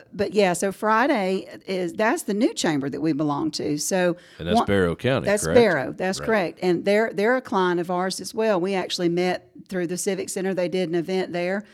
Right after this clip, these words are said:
Speaker 1: um, and became our client. And we just really, uh, Tommy and Christine especially have just been incredibly welcoming up to us,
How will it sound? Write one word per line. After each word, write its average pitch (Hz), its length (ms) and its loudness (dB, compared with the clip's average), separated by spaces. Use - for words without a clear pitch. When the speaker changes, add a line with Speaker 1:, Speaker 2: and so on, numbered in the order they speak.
Speaker 1:
um, 170 260 0
and 165 120 2
became 175 340 -2
our 175 100 -2
client. 185 460 -2
And 180 80 -2
we 180 80 -2
just 175 240 -8
really, 185 440 0
uh, 170 320 0
Tommy 208 340 0
and 185 100 -2
Christine 214 500 -2
especially 208 600 -2
have 180 140 -2
just 170 200 -8
been 175 140 2
incredibly 196 560 0
welcoming 196 580 -2
up 190 280 -2
to 190 160 -2
us, 202 420 -2